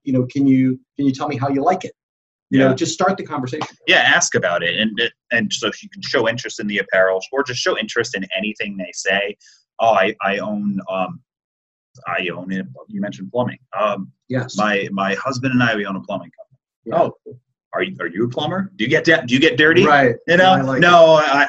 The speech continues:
Speaker 2: I don't like
Speaker 1: Not
Speaker 2: to get dirty.
Speaker 1: anymore,
Speaker 2: That's
Speaker 1: yeah.
Speaker 2: him. I stopped doing that ten years ago. I, I hurt my back. I just, I work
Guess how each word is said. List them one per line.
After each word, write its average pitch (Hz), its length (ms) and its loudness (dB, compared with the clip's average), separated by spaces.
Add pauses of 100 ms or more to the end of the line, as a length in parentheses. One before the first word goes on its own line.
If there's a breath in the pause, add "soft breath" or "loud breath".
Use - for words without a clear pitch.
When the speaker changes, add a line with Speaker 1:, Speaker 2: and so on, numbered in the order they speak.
Speaker 2:
I 160 100 6
don't 151 160 4
like 151 120 2
Speaker 1:
Not 147 80 0
Speaker 2:
to 147 60 -2
get 151 180 4
dirty. 135 220 6
Speaker 1:
anymore, 131 80 2
Speaker 2:
That's 139 260 4
Speaker 1:
yeah. 127 140 4
Speaker 2:
him. 120 100 4
I 120 100 4
stopped 127 400 -2
doing 123 280 -2
that 120 240 0 (220 soft breath)
ten 131 200 2
years 113 300 -2
ago. 107 540 0
I, 101 180 -6
I 98 320 -6 (100)
hurt 127 180 -14
my 98 60 -12 (120)
back. 104 260 -2 (100)
I 107 40 -8
just, 110 400 -16
I - 40 -8
work 110 160 -18